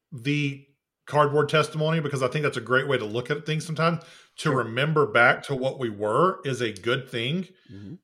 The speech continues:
Speaker 1: but we also have to emphasize where we are now. We have to emphasize what we're still going through because it's an, it, this is a long road,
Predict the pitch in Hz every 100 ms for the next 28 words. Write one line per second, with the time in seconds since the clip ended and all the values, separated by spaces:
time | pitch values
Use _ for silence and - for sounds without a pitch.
0 | - 113 143 143 131 127 143 - 160 165
1 | 165 156 156 151 147 143 139 127 143 127
2 | 120 113 - 107 127 143 135 120 110 107
3 | 107 110 131 151 - _ _ _ _ 120
4 | 131 131 143 135 139 - 135 120 113 131
5 | 120 113 - 135 123 113 120 120 113 104
6 | 107 117 113 - 123 - 190 - 139 139
7 | 156 143 117 117 123 113 110 104